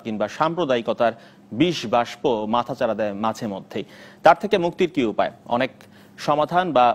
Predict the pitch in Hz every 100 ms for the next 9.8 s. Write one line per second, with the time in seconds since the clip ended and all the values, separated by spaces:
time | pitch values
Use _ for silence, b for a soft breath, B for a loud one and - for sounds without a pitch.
0 | - 151 165 147 160 160 165 - 214 175
1 | 139 131 139 165 143 110 - 208 190 175
2 | 143 135 135 - - - 135 127 127 123
3 | 107 - 123 - 104 - B B B B
4 | 143 185 196 202 208 214 208 214 208 196
5 | 165 160 160 - 180 190 135 143 147 143
6 | 131 160 170 123 123 117 - 135 143 113
7 | 113 120 110 135 185 143 160 147 143 139
8 | 156 B B - 165 156 - 147 135 110
9 | 127 175 151 120 - 104 98